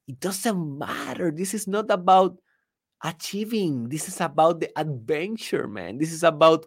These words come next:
conquering. This is about the journey. This is about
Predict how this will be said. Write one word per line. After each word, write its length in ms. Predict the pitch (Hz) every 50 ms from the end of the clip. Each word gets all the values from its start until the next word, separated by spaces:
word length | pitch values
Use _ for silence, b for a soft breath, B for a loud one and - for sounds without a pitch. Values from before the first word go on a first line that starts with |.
| _ -
conquering. 840 | - - 156 151 190 202 208 208 - - 175 156 135 107 95 95 B B B B B B B
This 120 | 143 151 156
is 120 | 160 -
about 340 | 180 143 135 156 160 160 151
the 140 | 160 156 147
journey. 600 | 131 113 123 123 135 160 180 196 190 151 113 - B B B B
This 140 | B 165 170
is 80 | 165 170
about 460 | 180 160 143 160 160 160 147 131 -